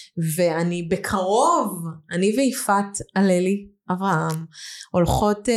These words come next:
אה, להרצות ביחד ספיישל הרצאה,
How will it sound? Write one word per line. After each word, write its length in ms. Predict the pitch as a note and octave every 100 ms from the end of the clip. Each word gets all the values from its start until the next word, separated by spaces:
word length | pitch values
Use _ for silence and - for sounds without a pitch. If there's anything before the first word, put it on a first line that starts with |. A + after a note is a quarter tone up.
| G#3+ G3+ F3+
אה, 240 | F3+ F3
להרצות 560 | F3+ F3 E3+ - A3 F#3
ביחד 460 | F#3 F#3 - F#3+ F#3
ספיישל 380 | - F3+ G3
הרצאה, 580 | F3+ E3 D#3 - - E3+